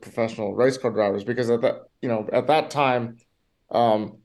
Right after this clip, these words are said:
the idea of a, of a Major League Baseball agent or an N B A d-,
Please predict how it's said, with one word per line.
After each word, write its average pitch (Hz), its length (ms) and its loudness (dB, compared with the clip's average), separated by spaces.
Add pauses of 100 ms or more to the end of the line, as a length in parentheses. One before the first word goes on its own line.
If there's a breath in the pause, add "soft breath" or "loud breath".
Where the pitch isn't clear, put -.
the 131 160 4
idea 135 400 6
of 123 80 4
a, 123 40 6
of 117 760 2
a - 40 -12
Major 131 300 -2
League 120 160 0
Baseball 139 480 4
agent 127 420 2
or 117 220 2
an 101 100 -2
N 131 140 0
B 120 140 -2
A 135 200 2
d-, 127 180 -4